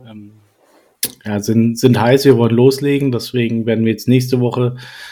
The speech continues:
mit, äh, zwei Folgen schon starten, Mittwoch und Donnerstag. Und dann werden wir, ähm, zumindest mal die restliche Offseason auf jeden Fall einmal die Woche donnerstags li-,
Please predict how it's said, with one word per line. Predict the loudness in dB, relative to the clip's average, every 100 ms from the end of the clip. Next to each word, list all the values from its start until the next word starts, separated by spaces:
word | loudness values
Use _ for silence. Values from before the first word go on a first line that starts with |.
| -18 -6
mit, | -6 -4
äh, | -8 -8 -4
zwei | -2 0
Folgen | 4 2 4
schon | 0 0
starten, | -2 -4 -2 -2 0
Mittwoch | 0 0 -2 -2
und | 0
Donnerstag. | 0 -2 -4 -4 -4 -4
Und | -8
dann | -6 -6 -6
werden | -8 -8 -6
wir, | -6 -8 _ -20 -20 -20 -20 _ _
ähm, | -12 -8 -6 -8
zumindest | -2 4 4 6
mal | 4
die | 2
restliche | 0 -2 -4 -4 -4
Offseason | -6 -6 -6 -4 -6 -6
auf | -12 -14 -8
jeden | -8 -8
Fall | -8 -8 -8 -10
einmal | -6 -4 -4
die | -6
Woche | -6 -8
donnerstags | -8 -8 -8 -12 -14 -16
li-, | -18